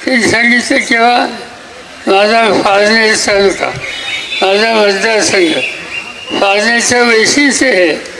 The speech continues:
की शिक्षकांची संख्या जास्त आहे. काही गावं अशी असतात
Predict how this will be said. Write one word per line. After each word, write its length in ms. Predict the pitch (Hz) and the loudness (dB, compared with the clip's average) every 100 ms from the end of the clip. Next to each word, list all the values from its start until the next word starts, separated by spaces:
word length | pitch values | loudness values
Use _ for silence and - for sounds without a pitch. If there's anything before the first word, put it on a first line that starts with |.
| - - - - | -16 -16 -10 -4
की 60 | 220 | -2
शिक्षकांची 840 | - 240 - 269 269 262 247 269 233 | 0 0 0 -2 0 0 0 0 0
संख्या 420 | 233 220 226 233 | 0 0 0 0
जास्त 460 | 208 180 147 - - | 2 0 -2 -6 -8
आहे. 100 | - - - - - - - - | -8 -10 -16 -14 -14 -14 -14 -8
काही 160 | 202 208 | -4 -2
गावं 400 | 202 202 220 214 | 0 2 2 2
अशी 180 | - 226 | 0 0
असतात 420 | 214 - 208 | -2 -2 -4